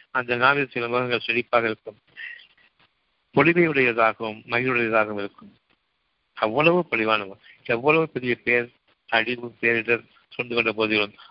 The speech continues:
அவர்களுடைய மனதில் சிறு கலக்கமும் இருக்காது. இவர்கள் தான் நற்பாக்கியமுடையவர்கள். ஆனால் அந்த நாளில் சில முகங்கள் அவற்றின் மீது புழுதி படிந்திருக்கும், முகம் குப்புற கீழே விழுந்து கிடப்பார். தாங்கள்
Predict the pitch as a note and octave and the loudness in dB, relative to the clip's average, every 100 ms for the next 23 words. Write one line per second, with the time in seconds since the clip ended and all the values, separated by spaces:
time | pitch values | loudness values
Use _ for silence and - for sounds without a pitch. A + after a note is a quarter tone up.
0 | - A#2 A2 G#2+ G#2 A2 B2 A#2 - C3 | -4 -2 0 0 0 2 2 0 -2 -4
1 | E3+ D3 C3 - A#2 G#2+ G#2 G#2 G2 G2 | 0 2 2 -2 -6 -6 -4 -2 -2 -4
2 | - - - - - A#2 A#2 A2+ B2 B2 | -20 -20 -20 -14 -2 0 0 2 2 2
3 | A#2 A2 G#2+ A2 - G#2 G2+ G#2 G#2 - | -2 -8 -2 -4 -4 -10 -4 -4 -4 -8
4 | G2+ _ _ _ _ _ _ _ _ _ | -14 _ _ _ _ _ _ _ _ _
5 | _ _ _ _ _ _ _ _ _ - | _ _ _ _ _ _ _ _ _ 0
6 | A2+ A2+ A#2+ A#2+ A2+ A2 A2 A#2+ C3+ C#3+ | 2 4 2 0 -4 -4 0 2 0 -2
7 | - A2+ G#2+ A2+ C3+ B2+ C#3 D3 _ _ | -6 -4 -4 -2 -2 0 -2 -4 _ _
8 | A#2+ A#2+ - B2 B2 A2+ - C3+ D#3 E3 | -2 -2 -2 -6 -6 -6 -6 -4 -2 -2
9 | D3 C3 A#2+ A#2 G#2+ A2+ G2+ G#2 A2+ B2+ | 0 -2 -2 -4 -6 -10 -12 -12 -4 -2
10 | D3 - B2+ C#3 C3 B2+ B2 A2+ A2+ A2 | -2 -4 -2 0 0 0 0 0 -4 -6
11 | G#2+ A2 G#2+ _ _ _ _ _ _ _ | -2 -2 -4 _ _ _ _ _ _ _
12 | _ _ _ _ _ _ _ _ _ _ | _ _ _ _ _ _ _ _ _ _
13 | _ _ _ _ _ _ - B2 A#2 | _ _ _ _ _ _ 0 0 0